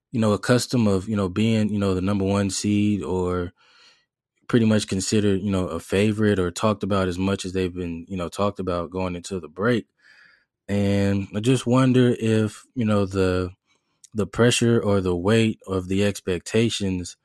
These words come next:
of, you know, everything that comes with that spot is, you know, kinda, you know, kinda weighing, kinda weighing in on them because,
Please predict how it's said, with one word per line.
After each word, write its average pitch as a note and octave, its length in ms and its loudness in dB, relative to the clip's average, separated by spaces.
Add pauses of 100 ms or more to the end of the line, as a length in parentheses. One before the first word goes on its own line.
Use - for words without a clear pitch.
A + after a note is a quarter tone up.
(340)
of, F#2 320 0
you G2+ 60 0
know, F#2+ 100 0
everything G#2 500 0
that F2+ 140 -4
comes G#2 400 -2
with F#2+ 220 -2
that F2 240 -2
spot G#2+ 480 -2 (600)
is, F#2 640 0
you G#2+ 80 -4
know, F#2+ 160 0
kinda, A2 720 2 (280)
you A#2 120 -4
know, F#2+ 140 -2
kinda A2+ 300 0
weighing, G#2 540 2 (160)
kinda A2 220 2
weighing G2 340 2
in A2+ 220 2
on F2+ 180 -2
them F2 180 -4
because, F2+ 520 -4